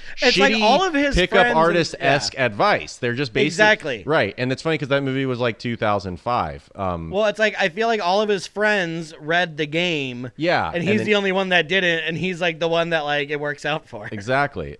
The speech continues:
Speaker 2: Um, but what's funny about this phrase in terms of pickup artists is that they're saying, like, "Don't put a woman on the pedestal." And then they're spending all this time, like, tr-, literally, like, it is, feels like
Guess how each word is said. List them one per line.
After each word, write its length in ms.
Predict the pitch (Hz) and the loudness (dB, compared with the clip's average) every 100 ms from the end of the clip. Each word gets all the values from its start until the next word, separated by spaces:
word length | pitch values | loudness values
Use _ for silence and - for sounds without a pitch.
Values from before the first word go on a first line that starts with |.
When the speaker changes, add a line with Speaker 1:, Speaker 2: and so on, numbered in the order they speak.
| - | -4
Speaker 2:
Um, 380 | 110 107 104 - | -2 0 -2 -4
but 140 | 113 120 | -4 -2
what's 180 | 123 | -4
funny 380 | - 208 220 214 | -4 -2 0 0
about 500 | 135 120 139 143 110 | -2 0 2 2 0
this 220 | 117 104 | -4 -6
phrase 640 | - 127 127 143 190 196 - - _ _ | -6 -2 0 0 -2 -6 -14 -20 _ _
in 160 | 113 107 | -6 -4
terms 300 | - 117 107 | -4 -4 -6
of 80 | - | -6
pickup 320 | 98 127 127 | -8 -6 -4
artists 320 | 135 143 - | -4 -4 -8
is 100 | 113 | -6
that 160 | 110 104 | -4 -4
they're 140 | 107 | -4
saying, 720 | - - 107 113 127 135 135 - - - - | -4 -2 0 0 -2 -4 -8 -12 -20 -20 -10
like, 340 | 113 107 90 85 | -4 -4 -4 -4
"Don't 400 | 98 107 - - | -2 -2 -6 -8
put 160 | 117 | -6
a 20 | |
woman 200 | 107 104 | -4 -4
on 80 | 107 | -6
the 80 | 92 | -6
pedestal." 580 | - 92 98 131 131 - - - - - | -6 -6 -6 -6 -6 -8 -14 -16 -16 -6
And 160 | 151 170 | -4 -2
then 160 | 196 | 0
they're 160 | 202 185 | 0 0
spending 600 | - - 165 165 156 135 - | -2 -2 0 0 0 -2 -6
all 380 | 113 127 151 180 | -2 2 2 2
this 260 | 175 143 - | 0 -2 -6
time, 600 | 104 104 110 139 156 120 | -4 0 2 2 0 0
like, 240 | 110 92 | -2 -2
tr-, 220 | - - 127 | -4 -2 -2
literally, 640 | 131 127 156 185 208 196 180 | -4 -4 0 4 4 4 2
like, 160 | 151 147 | 2 2
it 160 | 143 | 0
is, 240 | 143 143 - | -2 -4 -6
feels 420 | - 151 160 139 | -4 -2 0 0
like 240 | 139 120 | 0 0